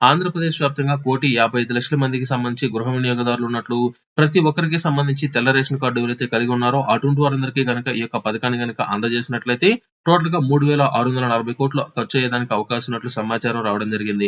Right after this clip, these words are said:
ఈ యొక్క కోటి యాభై ఐదు లక్షల కార్డులు ప్రస్తుతం ఏపీ ప్రభుత్వం అందజేస్తున్న దీపం కనెక్షన్లతో పాటు ఉజ్వల కనెక్షన్ అలాగే ఇతర రాష్ట్ర ప్రభుత్వాలకు సంబంధించిన మరికొన్ని కనెక్షన్లు ఉన్నాయని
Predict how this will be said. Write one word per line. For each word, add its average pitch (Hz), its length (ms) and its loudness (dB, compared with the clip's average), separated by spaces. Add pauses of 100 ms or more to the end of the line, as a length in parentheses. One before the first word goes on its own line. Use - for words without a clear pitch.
(160)
ఈ 160 60 6
యొక్క 175 180 4
కోటి 170 320 2
యాభై 131 280 4
ఐదు 135 120 2
లక్షల 139 240 -2
కార్డులు 131 360 0
ప్రస్తుతం 123 520 -2
ఏపీ 131 220 2
ప్రభుత్వం 127 380 -4
అందజేస్తున్న 120 480 -2
దీపం 131 300 -2
కనెక్షన్లతో 127 500 -4
పాటు 120 300 -4
ఉజ్వల 113 300 -2
కనెక్షన్ 127 400 -4
అలాగే 113 300 -2
ఇతర 107 220 -4
రాష్ట్ర 131 260 -2
ప్రభుత్వాలకు 120 540 -6
సంబంధించిన 117 420 -6
మరికొన్ని 120 400 -4
కనెక్షన్లు 123 400 -4
ఉన్నాయని 120 400 -2